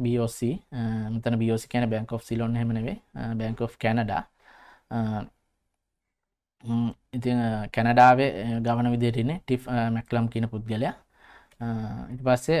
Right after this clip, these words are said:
අ, Reserve Bank of Australia, ආර් බී ඒ එක. එතකොට, අ, මෙතන, අ, කැනඩාවේ කැඩ් විදිහට ගන්න, අ, කරන්සි එක. මෙතන, අ, ස්විස් විදිහට අපි ගන්නෙ. අ, නැත්තම්, අ, අ, සී එච් එෆ් විදිහට අපි අඳුනගන්නේ, අ,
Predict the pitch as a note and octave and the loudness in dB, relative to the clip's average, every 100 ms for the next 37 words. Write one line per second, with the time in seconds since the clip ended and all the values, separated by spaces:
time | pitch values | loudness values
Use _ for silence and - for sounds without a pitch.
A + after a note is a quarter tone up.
0 | C3 A#2+ A#2 A#2 - B2+ A#2+ A#2+ C3 B2+ | 2 2 2 -2 0 0 2 0 -2 -4
1 | B2 A#2 - A#2 A2 A#2 C3 A#2+ A2+ A2+ | -4 -6 -2 0 0 2 2 2 0 0
2 | A2+ A2+ A#2 - - - A#2 B2 B2 A#2 | 0 -2 -6 -6 -16 -6 -4 -2 -2 -2
3 | A2 G#2+ A#2 B2+ B2+ - A2 G#2 - _ | -4 -4 -2 0 0 -2 -8 -10 -12 _
4 | _ _ _ _ _ _ _ _ _ _ | _ _ _ _ _ _ _ _ _ _
5 | - A#2 A#2+ B2 A#2+ A2+ A2 A#2 A#2 A#2 | 0 4 6 6 6 2 2 0 0 0
6 | A#2 A2+ A2+ A#2 - A2+ G#2+ F2+ D#2+ - | 0 0 0 0 -2 -4 -4 -6 -10 -4
7 | A2+ A2+ A#2 A2 G3 - A#2+ A#2+ B2 F#2 | -2 0 -2 -2 -2 -4 -4 0 -2 -2
8 | A2 A2+ G#2 G2+ A#2+ A2+ - A#2+ B2 A#2+ | -4 -4 -4 -4 -2 -2 0 0 2 2
9 | - A#2 A#2+ D#3 - - - - - - | 2 0 0 -2 -8 -16 -20 -20 -20 -20
10 | - A2+ B2 B2 B2 - B2 G2 F#2+ D#2+ | -10 -8 -8 -6 -6 0 0 0 -4 -6
11 | - _ _ _ _ _ - E2+ F#2 E2+ | -10 _ _ _ _ _ -18 -14 -12 -14
12 | - - - - B2+ A#2+ B2 B2+ - C3 | -16 -18 -12 2 4 4 2 -2 0 0
13 | C3+ C3 B2 C3 - B2 B2 B2 B2 D3+ | 0 2 2 0 -2 -2 0 2 2 0
14 | C#2+ B2+ | -2 -2